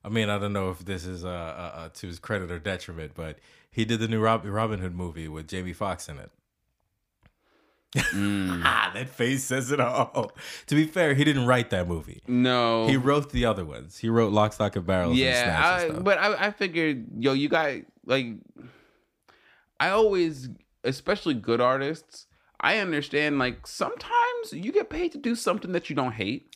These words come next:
Speaker 1: Yeah, yeah.
Speaker 2: You know what I mean? Like,
Speaker 1: Mm-hmm.
Speaker 2: and, and, and I'm becoming more open to that idea because even though I hate it,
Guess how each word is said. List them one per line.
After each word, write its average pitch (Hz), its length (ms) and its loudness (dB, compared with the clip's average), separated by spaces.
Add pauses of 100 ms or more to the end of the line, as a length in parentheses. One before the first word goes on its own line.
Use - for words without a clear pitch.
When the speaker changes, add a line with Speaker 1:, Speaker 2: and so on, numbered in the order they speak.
(160)
Speaker 1:
Yeah, 127 220 -6 (120)
yeah. 151 200 -6
Speaker 2:
You 147 140 4
know 180 100 4
what 185 100 2
I 180 80 2
mean? 185 320 -2
Like, 156 220 4
Speaker 1:
Mm-hmm. 139 300 -2 (240)
Speaker 2:
and, 151 120 2 (220)
and, 143 120 -6
and 139 100 -4
I'm 151 120 0
becoming 156 340 -2
more 123 220 0
open 104 560 -2 (140)
to 120 160 0
that 101 180 2
idea 98 600 0 (380)
because 113 680 -2 (240)
even 151 220 2
though 120 240 0
I 117 260 2
hate 165 260 -4
it, 196 160 -2